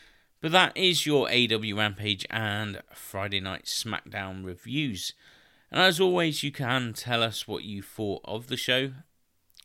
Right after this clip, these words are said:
through our Facebook page or on Twitter. I am Adam Chalk eight on there. Uh, I will be back tomorrow with another podcast. Enjoy Full Gear,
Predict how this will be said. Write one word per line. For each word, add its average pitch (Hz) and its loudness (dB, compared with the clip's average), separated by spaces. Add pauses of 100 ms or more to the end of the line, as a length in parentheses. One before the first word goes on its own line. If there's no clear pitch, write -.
(120)
through 101 -6
our 80 -10
Facebook - -6
page 127 0
or 110 -2
on 87 -6
Twitter. 110 -2 (760)
I 143 6
am 156 6 (100)
Adam 131 -2
Chalk - -4
eight 117 0
on 90 -8
there. 98 2 (500)
Uh, 98 -2
I 113 0
will 139 4
be 127 -4
back - 4
tomorrow 117 2
with 95 -2
another 123 -4
podcast. 135 -6 (640)
Enjoy 160 6
Full 165 6
Gear, 160 4